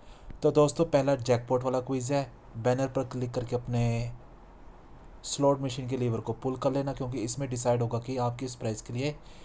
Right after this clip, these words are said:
खेलने वाले हैं। मेरा पॉइंटर रुका है, यानी कि मेरे, अ, स्लॉट मशीन में निकले हैं थर्ड प्राइस की पिक्चर्स। क्लेम योर प्राइस पे क्लिक कर लेना और हमारे आज के क्वेश्चन का सही आंसर है ऑप्शन नंबर सी,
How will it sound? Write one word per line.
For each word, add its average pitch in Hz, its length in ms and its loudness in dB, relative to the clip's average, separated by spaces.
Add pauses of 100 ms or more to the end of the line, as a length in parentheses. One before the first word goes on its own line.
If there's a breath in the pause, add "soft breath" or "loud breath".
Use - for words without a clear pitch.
(200 loud breath)
खेलने 117 260 2
वाले 95 300 4
हैं। 80 160 -6 (580 loud breath)
मेरा 151 280 8
पॉइंटर 139 420 4
रुका 131 340 2
है, 127 140 2
यानी 127 220 2
कि 127 80 -6
मेरे, 127 160 -4
अ, 127 140 -8 (320)
स्लॉट 123 360 4
मशीन 127 200 -6
में 127 60 -6
निकले 120 280 -2
हैं 120 340 -2 (320)
थर्ड 139 280 2
प्राइस 127 220 4
की 135 100 -8
पिक्चर्स। 131 520 -2 (400 loud breath)
क्लेम 139 220 0
योर 131 180 2
प्राइस 123 260 4
पे 127 140 -2
क्लिक 127 280 -6
कर 135 80 2
लेना 135 260 0 (120)
और 127 200 2
हमारे 123 400 2
आज 127 220 2
के 139 120 -8
क्वेश्चन 120 380 -2
का 123 360 0 (300 loud breath)
सही 131 360 2
आंसर 127 260 2
है 131 160 2
ऑप्शन 123 320 0
नंबर 123 240 0
सी, 139 360 -2